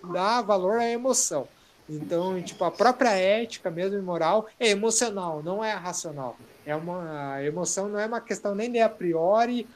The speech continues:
ou a posteriori. A emoção é algo que é, é a identidade do indivíduo. Então, tipo, éticas e morais, nesse sentido,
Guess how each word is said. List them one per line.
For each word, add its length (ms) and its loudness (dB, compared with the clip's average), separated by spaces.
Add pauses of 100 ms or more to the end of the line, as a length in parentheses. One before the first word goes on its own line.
(120)
ou 220 4
a 80 4
posteriori. 800 0
A 80 -6
emoção 560 -4
é 80 -4
algo 580 4
que 180 2
é, 200 2 (180)
é 60 -2
a 20 -2
identidade 640 -4
do 140 -2
indivíduo. 560 -6 (240)
Então, 320 -2
tipo, 340 -10 (380)
éticas 720 2 (160)
e 80 -4
morais, 1000 2 (180)
nesse 320 -4
sentido, 580 -4